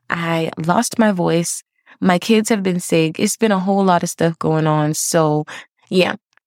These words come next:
we're finally back. My voice is still not a hundred percent, but at least it's not cracking and doing all these crazy things, and I can bring this episode to you guys.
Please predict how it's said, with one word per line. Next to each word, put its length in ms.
we're 140
finally 420
back. 340
My 200
voice 320
is 100
still 300
not 160
a 20
hundred 280
percent, 380
but 120
at 100
least 320
it's 160
not 300
cracking 680
and 240
doing 240
all 80
these 180
crazy 300
things, 460
and 280
I 80
can 200
bring 180
this 180
episode 460
to 140
you 80
guys. 360